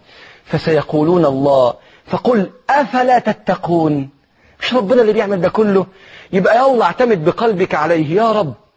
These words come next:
عشان ترزقني مطلوب مني إيه؟" مطلوب منك يا عبد تجتهد وتقدم أحسن ما عندك، وقلبك موصول بيا،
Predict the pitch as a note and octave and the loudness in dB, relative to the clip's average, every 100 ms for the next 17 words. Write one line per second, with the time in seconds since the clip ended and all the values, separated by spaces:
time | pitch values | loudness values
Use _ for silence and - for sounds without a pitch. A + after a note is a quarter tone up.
0 | _ _ _ _ _ - - A#3+ G#3+ E3 | _ _ _ _ _ -4 0 0 0 0
1 | E3 - D3 B2 - _ _ - F3 G3+ | 0 -2 -4 -6 -10 _ _ -6 -4 0
2 | B3+ F#3 G#3+ G#3+ E3 E3 D#3 C3+ B2 _ | 2 2 2 2 0 0 0 -2 -6 _
3 | _ _ _ _ - - - - C#3+ D3 | _ _ _ _ -20 -20 -20 -6 -4 -2
4 | G3 A3+ F#3 F#3+ F3 - C#3+ E3 B2+ D#3+ | 0 0 2 0 0 0 0 -2 -4 -4
5 | C#3 - A3 C#4+ G#3+ - - _ _ D3+ | -4 -2 -2 -2 -4 -12 -20 _ _ -6
6 | C#3 - F3 D3 D#3 A3 - G3 E3+ D#3+ | -2 -2 0 -2 -2 -4 -4 -2 -2 0
7 | G#3+ A#3 C#4 - - - - _ D3 F3 | 0 0 -2 -4 -20 -20 -20 _ -2 0
8 | A#3 A#3 F3 - E3+ D#3+ - G#3+ F#3 C#3+ | 0 0 -2 -2 -2 -2 0 0 2 2
9 | D#3+ C3+ A#2+ | 0 0 -2